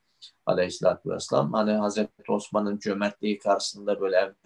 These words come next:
evden getirdiği altın gümüşler elinden diğerine boşaltırken, e, şayet diyor Osman, e, benim diyor hani yetmiş tane de kızım olsaydı, bunların her birisi vefat etseydi ben bir diğeriyle yine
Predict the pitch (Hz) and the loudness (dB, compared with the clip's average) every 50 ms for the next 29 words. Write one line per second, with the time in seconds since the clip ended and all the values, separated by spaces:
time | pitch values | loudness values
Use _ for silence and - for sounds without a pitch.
0 | - _ - 101 104 104 - - - - 98 95 101 104 90 95 101 95 - - | -18 _ -8 -6 -6 -6 -6 -8 -10 -12 -14 -8 0 4 6 6 6 4 2 -2
1 | 110 104 101 98 95 95 - - 101 98 95 92 95 98 98 101 101 101 95 101 | -2 -2 -2 -4 -8 -8 -6 -2 0 0 0 0 -2 -2 -4 -4 -4 -4 -4 -2
2 | 104 101 95 98 98 95 95 95 95 - 101 98 - - - 78 - - 92 87 | -2 -2 0 -2 -2 -2 -2 -4 -4 -2 -2 -4 -4 -4 -8 -6 0 2 0 0
3 | - _ _ _ _ - - _ _ _ _ _ - 101 104 104 101 101 104 101 | 0 _ _ _ _ -20 -20 _ _ _ _ _ -2 0 2 4 4 4 2 2
4 | - - - 117 120 131 139 143 143 - _ - - 90 90 90 90 - - - | 0 0 4 6 6 8 8 6 2 0 _ -6 -4 -4 -2 -2 -2 -4 -4 -6
5 | - - - 110 110 - - - 113 113 117 127 135 131 107 - _ - - 117 | -6 0 2 2 2 2 -2 -2 2 4 6 6 6 4 -2 -10 _ -10 -4 -2
6 | 110 104 101 101 98 98 98 98 101 110 110 - - - 110 110 113 117 117 110 | 0 0 2 0 0 0 -2 -2 -4 -4 -6 -6 -4 -2 0 0 0 -2 -4 -4
7 | 107 107 104 104 107 104 101 98 101 101 - - 117 107 - - - 104 101 101 | -4 0 0 2 2 0 2 2 0 0 0 -2 -12 -12 -4 0 2 2 2 2
8 | 98 95 95 - - - 104 95 110 113 113 95 82 80 - - 90 80 78 - | 0 -2 -2 -2 -4 -8 -8 -4 -2 0 0 0 -2 -2 -4 -4 -4 -4 -4 -4
9 | - - - - 104 104 98 95 98 - 98 98 - _ _ - 104 107 104 104 | -8 -14 -14 -12 -10 -4 -2 -2 -2 -2 -4 -10 -16 _ _ -14 -10 -6 -2 0
10 | 107 107 107 104 101 95 92 - - 90 90 90 - - 101 110 117 - - - | 0 0 0 -2 -6 -6 -6 -8 -8 -6 -6 -6 -4 0 0 0 0 0 -6 -12
11 | - - - - 85 - - 147 104 - 110 117 117 120 113 - 113 117 113 110 | -12 -10 -8 -8 -8 -8 -6 -8 -6 -2 -2 -2 -2 -2 -4 -4 -2 -2 -2 -2
12 | - 104 98 98 98 113 117 90 - 78 76 90 101 113 110 110 113 113 - | -4 -6 -4 -4 -2 -4 -4 -4 -6 -8 -8 -6 -4 0 2 4 4 2 0